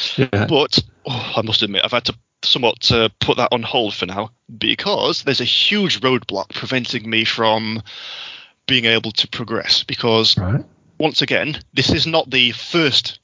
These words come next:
Speaker 2: task for Earthworm Jim. There's been previous
Speaker 1: Hmm.
Speaker 2: ones. And
Speaker 1: Hmm.
Speaker 2: once again, when it got put through, uh, peer review, there were, like, some questions raised about what happens in these particular levels. They're called puppy love,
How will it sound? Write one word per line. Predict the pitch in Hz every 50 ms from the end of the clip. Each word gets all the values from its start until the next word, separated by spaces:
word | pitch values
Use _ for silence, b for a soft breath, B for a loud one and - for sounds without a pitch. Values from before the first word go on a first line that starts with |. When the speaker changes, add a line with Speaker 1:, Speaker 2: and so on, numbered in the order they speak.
| - - - -
Speaker 2:
task | - - 110 104 - - - -
for | - 110 101 98 95 98 98 - - - - -
Earthworm | - - 92 101
Jim. | - 151 180
There's | 147 117 104
been | - - 104
previous | 101 - - 110 98 - 113 -
Speaker 1:
Hmm. | - 110
Speaker 2:
ones. | 101 95 87 90 - - - B B B B B B B
And | - 113 107
Speaker 1:
Hmm. | 104
Speaker 2:
once | 98 95 -
again, | - - 113 104 110
when | 107 127
it | 127 110
got | - 127 - -
put | - 147 131 -
through, | - - - 123 120 120 117 117 113 113
uh, | 110 107 104 104
peer | - - 135 120 107
review, | 95 92 90 95 127 180 214 - _ _ _ _ -
there | 151 156
were, | 139 135
like, | 135 131 123 -
some | - 156
questions | - - 220 196 - - 143 127 117 98
raised | 104 120 117 107 101 -
about | - 110 - 117
what | 117 139 131 -
happens | - - 139 123 - - 104 101 104 107 107
in | - 117 117
these | 113 113 113 -
particular | - - - - - - - - - - 117 110 104
levels. | 104 110 107 - - 85 98 -
They're | - 101
called | - - 104 98 - -
puppy | - - 139 - 131
love, | 107 104 98 98 -